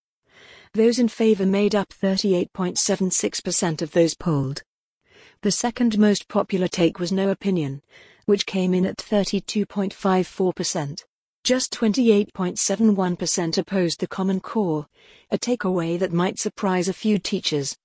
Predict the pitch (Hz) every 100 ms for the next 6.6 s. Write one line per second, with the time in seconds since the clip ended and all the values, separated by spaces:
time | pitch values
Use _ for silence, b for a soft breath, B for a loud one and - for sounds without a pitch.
0 | - 180 202 226 202 - 165 147 156 143
1 | - _ - 180 - 208 185 - 160 143
2 | 143 147 143 - _ _ _ - 226 247
3 | - 220 220 220 - 208 - 185 151 147
4 | - _ - 214 - 226 190 175 202 185
5 | 147 - - _ - 247 - 233 208 196
6 | 196 160 175 139 170